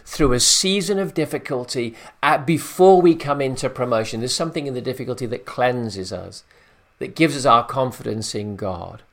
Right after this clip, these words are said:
And so there is promotion waiting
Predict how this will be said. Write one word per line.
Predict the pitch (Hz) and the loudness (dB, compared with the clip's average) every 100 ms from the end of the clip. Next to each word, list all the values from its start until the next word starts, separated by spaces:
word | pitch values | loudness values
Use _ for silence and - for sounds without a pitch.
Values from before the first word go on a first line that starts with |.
| _ _ _ _ | _ _ _ _
And | 139 143 | -2 0
so | - 160 160 156 135 | 2 4 4 0 -4
there | - 170 175 | 0 4 6
is | 202 208 196 - - | 6 6 0 -6 -10
promotion | - - 147 156 170 156 - 104 95 92 _ - - - | -10 -6 -2 0 0 0 -6 -8 -12 -16 _ -20 -20 -14
waiting | 113 147 156 143 127 101 92 | 0 2 2 0 -6 -8 -10